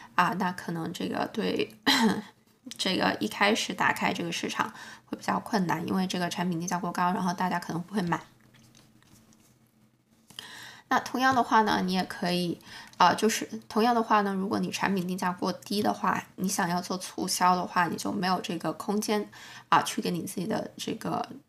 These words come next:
<coughs> 产品做折扣了。所以，啊，产品定价的时候，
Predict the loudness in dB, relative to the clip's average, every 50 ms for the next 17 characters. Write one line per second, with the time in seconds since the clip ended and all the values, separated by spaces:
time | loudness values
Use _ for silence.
0 | _ _ _ 4 6 6 6 4 2 0 0 0 0 0 -2 -4 -4 -4 -4 -4
1 | -4 -4 0 2 4 4 6 4 2 0 -8 -16 -18 -16 -16 -16 -18 -16 -12 -8
2 | -2 2 2 4 4 2 0 -4 -8 -12 -20 -10 -4 -2 0 0 0 0 0 0
3 | 2 2 2 2 2 2 2 4 4 4 4 2 0 -2 -2 2 2 2 2 2